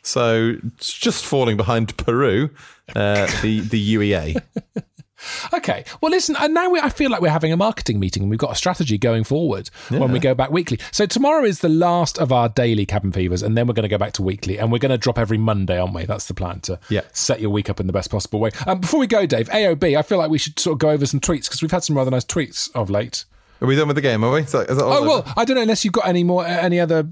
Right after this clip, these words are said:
Speaker 2: you know, things you wanna do with the game. I don't mind. Do you
Speaker 1: No, very little. I just, I just
Speaker 2: What?
Speaker 1: thought you might
Speaker 2: I
Speaker 1: be
Speaker 2: just
Speaker 1: more
Speaker 2: felt like it
Speaker 1: interested.
Speaker 2: got to the stage where I was listing off countries, and I'm not
Speaker 1: Yeah,
Speaker 2: sure.
Speaker 1: it's, it's, we've done worse content.
Speaker 2: Yeah, it's true, isn't it?
Speaker 1: Three in Russia.
Speaker 2: Three in Russia.
Speaker 1: Same as Italy. Madness, that, isn't it?
Speaker 2: Three in Russia. What are the odds of the three different people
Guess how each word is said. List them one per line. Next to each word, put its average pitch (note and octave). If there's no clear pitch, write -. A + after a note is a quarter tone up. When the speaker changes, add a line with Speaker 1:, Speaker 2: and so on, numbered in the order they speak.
Speaker 2:
you E3
know, C#3+
things C#3+
you C#3+
wanna C#3+
do C#3
with D3
the A2+
game. C#3
I E3
don't D#3+
mind. G3
Do -
you E4+
Speaker 1:
No, D4+
very G#2
little. C#3+
I F#2+
just, -
I -
just D#4+
Speaker 2:
What? -
Speaker 1:
thought G#2+
you G#2
might G#2+
Speaker 2:
I -
Speaker 1:
be -
Speaker 2:
just D#3
Speaker 1:
more A2+
Speaker 2:
felt G#3
like F3
it F#3
Speaker 1:
interested. E3
Speaker 2:
got E3
to -
the D3+
stage D3+
where D3
I -
was C#3
listing D3
off D3
countries, F3+
and B2
I'm B2+
not A3
Speaker 1:
Yeah, G4+
Speaker 2:
sure. B2+
Speaker 1:
it's, -
it's, -
we've G2
done G2
worse C3
content. F2+
Speaker 2:
Yeah, C#3
it's C3+
true, -
isn't C3+
it? C3
Speaker 1:
Three C3+
in A#2+
Russia. F#2+
Speaker 2:
Three F#2+
in A#2+
Russia. G2
Speaker 1:
Same G2
as F2+
Italy. D#2+
Madness, A2+
that, F#2+
isn't A2
it? D#2+
Speaker 2:
Three G2+
in A2+
Russia. G2+
What -
are E3+
the D3+
odds C3+
of F#2+
the G#2+
three A2+
different G#2+
people F2+